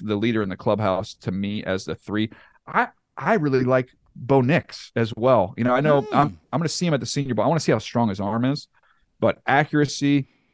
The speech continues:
Speaker 1: you know, being able to get through progressions quickly. And there's a lot of quick hitters in, in that offense, but you see him get through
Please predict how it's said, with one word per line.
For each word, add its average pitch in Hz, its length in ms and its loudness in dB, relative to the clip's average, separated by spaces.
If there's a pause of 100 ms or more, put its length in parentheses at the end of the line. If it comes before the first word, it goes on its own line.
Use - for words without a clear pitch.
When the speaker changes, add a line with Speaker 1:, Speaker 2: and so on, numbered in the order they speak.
(140)
Speaker 1:
you 135 120 6
know, 117 300 6
being 139 320 0
able 123 280 -2
to 104 220 -4 (140)
get - 200 2
through 127 140 -6
progressions 117 480 -2
quickly. - 360 -4
And 139 60 0
there's 170 140 0
a 110 40 -2
lot 107 140 4
of 92 80 -2
quick - 220 -4
hitters 92 340 -4
in, - 160 -12
in 98 100 -4
that 87 220 -4
offense, 90 300 -6
but - 120 -10
you 123 120 -2
see 127 320 -6
him 117 200 -4
get 104 160 -10
through - 140 -12